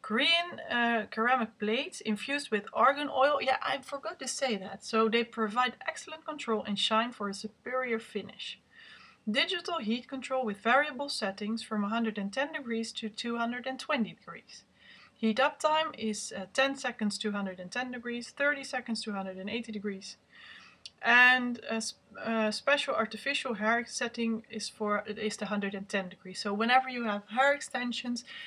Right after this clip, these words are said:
it might not be that good if you choose for the hundred and eighty degrees or tw-, two hundred and twenty degrees,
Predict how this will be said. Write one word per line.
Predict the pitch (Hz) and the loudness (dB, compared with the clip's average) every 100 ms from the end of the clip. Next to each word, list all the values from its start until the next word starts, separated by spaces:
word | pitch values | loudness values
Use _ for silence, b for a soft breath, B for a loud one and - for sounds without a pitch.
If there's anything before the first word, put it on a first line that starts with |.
| B B B | B B B
it | 214 | 4
might | 226 240 226 | 6 6 6
not | 254 214 | 4 4
be | 233 | 0
that | 214 208 208 | 2 2 2
good | 220 220 - | 0 0 -2
if | 208 - | -6 -6
you | - | -2
choose | - 208 196 | 0 0 -2
for | - 202 190 | -4 -4 -2
the | 185 | -2
hundred | 190 196 190 | -2 -2 -4
and | 190 190 | -6 -4
eighty | 214 208 196 | -4 -2 -6
degrees | 185 196 190 185 - - - | -6 -6 -6 -8 -12 -10 -6
or | 185 180 | -6 -6
tw-, | - 202 196 | -8 -6 -4
two | 220 208 | -2 -2
hundred | 196 190 | -2 -4
and | 190 196 | -6 -4
twenty | 240 233 202 | 0 0 0
degrees, | 190 202 196 196 - | -4 -6 -6 -8 -12